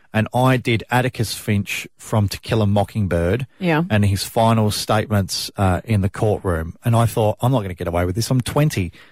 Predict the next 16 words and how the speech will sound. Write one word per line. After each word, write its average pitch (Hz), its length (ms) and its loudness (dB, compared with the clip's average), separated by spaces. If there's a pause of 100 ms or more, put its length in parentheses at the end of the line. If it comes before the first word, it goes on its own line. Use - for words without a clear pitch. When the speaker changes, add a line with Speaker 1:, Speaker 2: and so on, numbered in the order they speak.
Speaker 1:
So - 100 -8
I - 20 2
put - 220 0
talcum 151 440 0
powder 110 280 2
through 107 220 0
my 98 160 0
head 107 280 2
and 113 80 2
make 113 160 2
it 117 40 -2
look 113 160 -2
like 110 160 0
I 104 60 2
was 95 140 -2
grey. 101 420 0